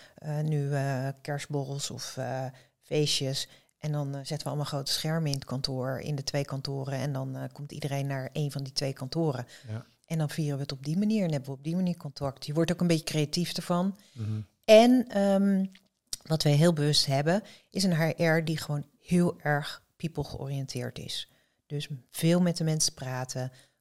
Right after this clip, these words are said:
Speaker 1: zorgen dat, eh, het met, goed gaat met de mensen. Echt als vertrouwenspersoon, eh, ook met die mensen omgaan. Zodat iedereen, ehm, een uitlaatklep heeft.
Speaker 2: Ja.
Speaker 1: Ja.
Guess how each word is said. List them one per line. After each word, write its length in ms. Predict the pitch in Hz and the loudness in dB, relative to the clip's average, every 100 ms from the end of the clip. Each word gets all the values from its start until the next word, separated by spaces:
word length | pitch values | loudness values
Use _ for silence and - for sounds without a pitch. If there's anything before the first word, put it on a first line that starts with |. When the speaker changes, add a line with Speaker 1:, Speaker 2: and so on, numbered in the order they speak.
| _ | _
Speaker 1:
zorgen 600 | - 156 160 156 151 147 | -6 0 0 2 0 -2
dat, 300 | 139 139 - | -4 -2 -4
eh, 100 | - | -4
het 240 | 139 135 - | -12 -16 -20
met, 180 | 147 - | -12 -8
goed 220 | - 156 | -6 -6
gaat 200 | - 131 | -6 -6
met 140 | 127 | -10
de 100 | - | -8
mensen. 440 | 127 123 127 127 123 - _ _ _ _ _ | -10 -6 -6 -6 -8 -14 _ _ _ _ _
Echt 340 | 156 151 - | -2 -2 -4
als 200 | - 135 - | -6 -6 -6
vertrouwenspersoon, 1000 | - 156 165 156 - 147 139 135 135 131 | -4 0 2 0 -4 -6 -2 -2 -4 -8
eh, 420 | _ 139 131 131 - - | _ -12 -8 -6 -8 -8
ook 180 | - 135 | -10 -8
met 160 | 147 143 | -8 -6
die 120 | 139 | -2
mensen 320 | 131 135 - | -2 -2 -4
omgaan. 520 | 143 135 - 123 127 127 _ _ _ | -6 -8 -8 -12 -12 -14 _ _ _
Zodat 380 | - 147 143 131 | -10 -4 -2 -2
iedereen, 600 | - 160 147 139 139 139 | -4 -4 -2 -2 -2 -4
ehm, 460 | - 135 131 135 135 - - | -6 -8 -6 -8 -10 -14 -12
een 160 | 156 | -10
uitlaatklep 640 | - 151 240 247 - 143 - | -6 -6 -6 -10 -8 -8 -8
heeft. 280 | 131 - - _ | -14 -16 -20 _
Speaker 2:
Ja. 260 | 127 117 - - - | -6 -6 -6 -14 -10
Speaker 1:
Ja. 160 | - 196 | -4 -4